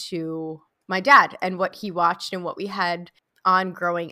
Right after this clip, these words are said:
up. And, you know, there was, <laughs> there were some things that I think about now that I was probably like, "I probably shouldn't have watched that at such a young age." Like,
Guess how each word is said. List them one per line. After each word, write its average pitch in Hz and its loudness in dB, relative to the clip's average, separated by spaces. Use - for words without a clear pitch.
up. 165 2
And, 202 -4
you 247 -6
know, 180 0
there 220 -2
was, 254 -2
<laughs> - 0
there 339 -4
were 381 0
some 381 -4
things 302 -6
that 254 -2
I 226 -4
think 254 -8
about 185 -2
now 180 -2
that 170 -8
I 170 -8
was 165 -10
probably 170 -2
like, 165 -10
"I 214 -6
probably 403 -8
shouldn't 208 -8
have 156 -10
watched - -6
that - -4
at 175 -8
such - -12
a 190 -8
young 165 -8
age." 175 -8
Like, 190 -6